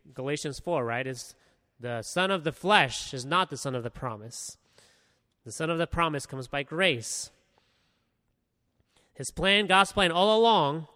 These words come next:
was for Sarah to bear a son, to bless Abraham with a true, legitimate son.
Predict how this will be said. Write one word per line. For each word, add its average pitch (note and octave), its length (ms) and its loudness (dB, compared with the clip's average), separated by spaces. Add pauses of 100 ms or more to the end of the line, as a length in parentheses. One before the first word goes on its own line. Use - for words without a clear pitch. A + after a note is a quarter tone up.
(220)
was C#3+ 160 -6
for D#3+ 140 -6
Sarah F3+ 420 2
to C#3+ 100 -8
bear B2 200 0
a B2 60 -2
son, A2 400 -6 (1120)
to D3+ 120 -8
bless E3+ 400 0
Abraham E3 520 2
with C#3 140 -4
a C#3+ 60 -4
true, A3 440 4
legitimate E3+ 560 0
son. A2 380 -6